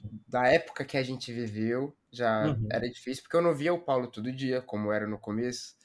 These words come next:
Speaker 1: então a gente se comunicava ali, uma mensagenzinha por dia, tipo, "E aí, fez sua parte? E aí?" Então essa parte de, toda a parte técnica de montagem já foi bem difícil. E,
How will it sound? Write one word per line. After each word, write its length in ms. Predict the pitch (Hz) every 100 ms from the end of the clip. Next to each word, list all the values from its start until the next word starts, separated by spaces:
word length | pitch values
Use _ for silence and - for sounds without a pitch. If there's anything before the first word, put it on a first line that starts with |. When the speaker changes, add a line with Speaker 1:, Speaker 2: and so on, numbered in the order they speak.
| _ - - -
Speaker 1:
então 180 | 101 113
a 40 |
gente 200 | 113 113
se 60 | -
comunicava 720 | 117 113 117 117 127 135 156
ali, 160 | 165 131
uma 300 | 120 127 131
mensagenzinha 640 | 131 - 135 123 120 127
por 220 | 120 117 113
dia, 600 | 120 139 143 139 123 113
tipo, 200 | - 127
"E 60 |
aí, 180 | 135 127
fez 220 | 113 120
sua 140 | - 113
parte? 640 | - 151 156 127 117 -
E 40 |
aí?" 140 | 131 120
Então 220 | 113 123
essa 200 | 127 131
parte 400 | 127 135 139 135
de, 480 | 127 135 131 120 113 _ _ _ _ _ _ _
toda 180 | - 180
a 20 |
parte 360 | 214 214 208 -
técnica 460 | 151 165 151 139 135
de 100 | 139
montagem 520 | 147 135 131 139 160
já 100 | 156
foi 160 | 160
bem 180 | 143 147
difícil. 540 | 175 - 131 113 117 117 _ _ _ _ _ _ -
E, 560 | 330 320 254 277 269